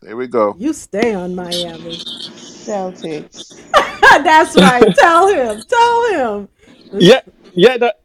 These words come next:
Speaker 4: that Phoenix, that, that, that's the biggest. Like, that, that, that's gotta be one of the biggest, um, shocker,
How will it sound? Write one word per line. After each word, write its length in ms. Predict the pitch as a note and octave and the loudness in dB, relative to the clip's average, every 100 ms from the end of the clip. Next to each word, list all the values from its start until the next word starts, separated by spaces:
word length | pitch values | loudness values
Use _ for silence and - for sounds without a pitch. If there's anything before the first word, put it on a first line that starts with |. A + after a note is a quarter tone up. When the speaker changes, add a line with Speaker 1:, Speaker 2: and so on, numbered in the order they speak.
| E3+ | -6
Speaker 4:
that 180 | F#3+ A3 | -6 -6
Phoenix, 460 | A#3 C#4+ C#4+ - | -8 -6 -6 -8
that, 420 | B3+ A3 F#3+ G3 | -10 -6 -8 -6
that, 220 | F#3+ A3 F#3 | -4 -6 -4
that's 200 | A3+ C#4+ | -6 -6
the 100 | G#3+ | -14
biggest. 600 | D#3+ A3+ C4 A#3+ _ F3 | -8 -8 -6 -12 _ -8
Like, 220 | F#3+ - | -8 -4
that, 180 | F#3+ - D#3+ | -6 -6 -8
that, 240 | F#3 A3 _ | -6 -6 _
that's 200 | G3 A3+ | -6 -6
gotta 180 | B3+ B3+ | -6 -8
be 100 | B3 | -4
one 160 | A#3 A3+ | -6 -4
of 60 | |
the 60 | G#3+ | -8
biggest, 440 | D#3+ G#3+ A3+ G#3 G3+ | -8 -10 -8 -8 -10
um, 180 | G3+ G3 | -12 -14
shocker, 540 | - G#3 G#3+ A3+ | -6 -6 -4 -4